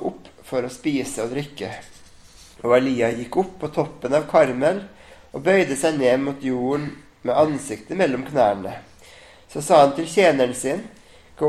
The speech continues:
opp og se ut mot havet.» Gutten gikk opp og så utover, men sa, «Det er ingenting å se.»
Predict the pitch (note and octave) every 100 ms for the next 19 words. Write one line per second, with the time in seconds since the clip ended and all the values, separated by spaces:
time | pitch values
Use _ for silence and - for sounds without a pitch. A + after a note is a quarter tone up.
0 | F#3 A3 - D#3 - C#3+ D3 C3 C#3 C#3
1 | C#3+ E3+ D3+ A#2 A2 A#2+ - - - -
2 | - - - - _ - C3 - A#2+ B2
3 | D#3 D#3 - - - - C3+ - B2+ B2
4 | A2 G#2+ A#2 A#2+ - - _ - C#3 B2+
5 | A2 - - - - - A#3+ F#3+ D#3 E3+
6 | F#3+ - F#3+